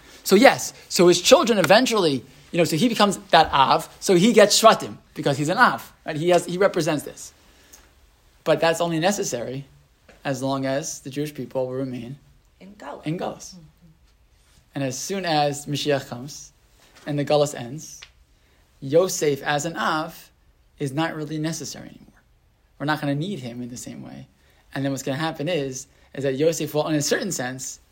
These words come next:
Speaker 1: he's not gonna, like, become lowered, but he's not needed anymore as an Av in the same way. And that's why it's a Vi'ata only then, and then when it becomes, when he becomes, uh, Yemos Mashiach, Yosef, the Jew in Galus, we don't need anymore 'cause we don't have any more Jews in Galus.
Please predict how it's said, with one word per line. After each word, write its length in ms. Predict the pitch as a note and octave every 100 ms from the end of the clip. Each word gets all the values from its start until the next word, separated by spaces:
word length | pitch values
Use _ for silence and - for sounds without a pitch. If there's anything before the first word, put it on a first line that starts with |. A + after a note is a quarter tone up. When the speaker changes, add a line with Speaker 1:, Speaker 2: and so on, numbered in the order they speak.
| _
Speaker 1:
he's 100 | E3+
not 120 | G#3+
gonna, 120 | E3
like, 140 | C3 C3+ _ _ _ _ F3+
become 520 | D3 - B2 B2+ B2+
lowered, 440 | E3 A#3+ D2 - - _ _ -
but 120 | C#3
he's 180 | C3+ C3
not 340 | C#3 D3+ F#3+ -
needed 480 | - C#3+ A#3+ G#4 D#3
anymore 400 | C3+ C#3 C3 C3
as 140 | B2 B2+
an 80 |
Av 180 | C3 B2+
in 60 | B2
the 80 | -
same 200 | A#2+ A#2
way. 220 | B2+ C3 _ _ -
And 120 | C#3+
that's 200 | E3+ E3+
why 120 | D#3+
it's 100 | D3
a 40 |
Vi'ata 640 | B2+ C#3+ C#3 - - G3 E3+
only 220 | D3+ C#3+
then, 220 | B2+ D3 E3+
and 100 | E3+
then 100 | E3+
when 120 | D3+
it 20 |
becomes, 560 | C#3 - E3 F3+ F3+ - _ _ _
when 100 | -
he 60 | C#3
becomes, 540 | C#3+ - D#3 D#3 D#3
uh, 180 | D#3+ D#3
Yemos 340 | D#3 D#3 E3 F3+
Mashiach, 500 | F#3+ C#4 A3 F#3+ - - -
Yosef, 440 | - E3+ G#3 F#3+ B2
the 60 | D3
Jew 180 | C#3 G3+
in 80 | G#3
Galus, 360 | A3 A3+ F3+
we 60 | E3+
don't 140 | F#3
need 140 | E3 C#3
anymore 280 | C3+ C#3 D3+
'cause 120 | C#3
we 60 |
don't 100 | C3+
have 100 | D#3 F#3+
any 60 |
more 120 | E3+
Jews 160 | C#3 B2+
in 80 | A#2+
Galus. 320 | C3 - -